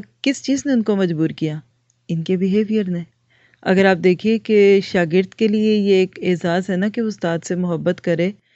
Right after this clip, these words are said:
تو استاد کے لیے بھی یہ ایک اعزاز ہے کہ وہ اپنے شاگرد سے محبت کرے۔ بعض دفعہ آپ دیکھیے کہ کسی کا بولا ہوا ایک جملہ اس کے لیے کتنی دعائیں ملنے کا سبب بن جاتا ہے۔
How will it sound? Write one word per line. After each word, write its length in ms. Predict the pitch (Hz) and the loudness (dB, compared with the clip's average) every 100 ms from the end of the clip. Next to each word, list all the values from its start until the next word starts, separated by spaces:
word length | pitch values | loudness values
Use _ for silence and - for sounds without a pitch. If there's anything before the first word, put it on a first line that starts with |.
| _ _ | _ _
تو 120 | - 226 | 0 0
استاد 420 | - 190 190 208 - _ | 0 2 4 4 0 _
کے 220 | - 208 | 0 2
لیے 260 | 240 254 262 | 4 2 2
بھی 140 | 240 | 2
یہ 80 | 233 | 2
ایک 160 | 233 220 | 2 2
اعزاز 460 | 196 170 175 175 | 0 2 0 0
ہے 80 | 185 | -2
کہ 120 | 170 | -2
وہ 80 | 170 | -4
اپنے 240 | 170 175 175 | -4 -4 -6
شاگرد 360 | 180 156 160 | -4 -4 -4
سے 140 | - 170 | -6 -6
محبت 480 | 170 165 - 156 | -6 -8 -8 -10
کرے۔ 260 | - 151 165 - _ _ _ _ _ _ _ _ - - | -8 -10 -10 -14 _ _ _ _ _ _ _ _ -20 -10
بعض 300 | 165 190 190 | -2 0 0
دفعہ 200 | 196 208 | -2 -2
آپ 60 | 180 | 0
دیکھیے 300 | 190 - 208 | -2 0 -4
کہ 120 | 208 | -4
کسی 280 | 196 185 190 | -6 -6 -6
کا 140 | 196 | -4
بولا 300 | 180 170 170 | -2 -2 -2
ہوا 140 | 180 190 - | -2 -4 -4
ایک 340 | 185 196 185 | 0 2 0
جملہ 260 | 170 160 156 160 - | -4 -4 -4 -6 -6
اس 140 | 202 190 | -8 -6
کے 160 | - | -4
لیے 140 | 196 202 | -2 -2
کتنی 540 | - - 220 - 233 | -4 -4 -4 0 0
دعائیں 420 | 196 170 175 190 | 0 -2 0 2
ملنے 340 | 208 196 185 185 | 2 2 0 -2
کا 120 | 196 | -4
سبب 320 | 185 170 175 | -4 -4 -4
بن 180 | 160 165 | -4 -4
جاتا 300 | 160 156 | -4 -6
ہے۔ 60 | 170 | -8